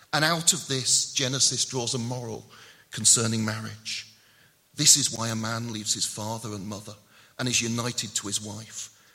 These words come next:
and they become one, one flesh.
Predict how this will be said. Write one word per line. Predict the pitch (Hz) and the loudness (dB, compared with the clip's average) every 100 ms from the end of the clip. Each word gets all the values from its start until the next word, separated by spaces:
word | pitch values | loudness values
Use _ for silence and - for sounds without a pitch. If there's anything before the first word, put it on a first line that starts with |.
| _ _ _ - | _ _ _ -6
and | 113 | -2
they | 113 | -2
become | 117 - 120 113 107 | -4 -6 -6 -6 -6
one, | 107 101 - - _ _ _ _ _ _ _ _ _ | -8 -10 -18 -20 _ _ _ _ _ _ _ _ _
one | 117 107 | -10 -8
flesh. | 101 110 92 - - - | -6 -6 -6 -8 -12 -12